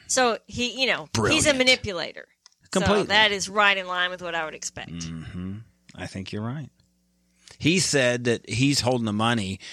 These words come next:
Speaker 2: because she needs lessons to be learned. But he can't teach. Every time he tries to teach something, he gets busted for mansplaining stuff to her. And
Speaker 1: Well,
Speaker 2: you
Speaker 1: but you can't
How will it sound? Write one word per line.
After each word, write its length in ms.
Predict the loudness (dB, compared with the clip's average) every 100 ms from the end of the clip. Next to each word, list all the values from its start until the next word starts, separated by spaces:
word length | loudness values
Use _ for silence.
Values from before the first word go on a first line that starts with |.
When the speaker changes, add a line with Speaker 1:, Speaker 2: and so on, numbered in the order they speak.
| -20 _
Speaker 2:
because 680 | -2 0 0 0 0 -2
she 200 | 0 2
needs 320 | 2 0 -2 -2
lessons 460 | 0 0 -2 -4
to 100 | -4
be 140 | -2 -2
learned. 460 | -2 -2 -6 -12 -20 _ _ -20 _
But 240 | 0 0
he 160 | 0 -2
can't 340 | 2 0 0
teach. 600 | 2 2 2 0 -2 -4 -4 -12
Every 120 | -2 0
time 220 | 2 2
he 60 |
tries 340 | 0 0 0 -2
to 80 | 0
teach 340 | 0 0 0
something, 420 | -2 -2 -2 -2
he 120 | 0
gets 180 | 0 -2
busted 480 | 0 0 2 -2 -2
for 100 | 0
mansplaining 720 | 2 2 0 -2 -4 -6 -6 -6
stuff 320 | -8 -10 -12
to 80 | -12
her. 260 | -12 -16 _ _ _ _ _ _ _ _ _ -2
And 80 | 4
Speaker 1:
Well, 240 | 4 2 -4
Speaker 2:
you 60 |
Speaker 1:
but 240 | -6 0 0
you 120 | -2
can't 460 | -6 2 2 2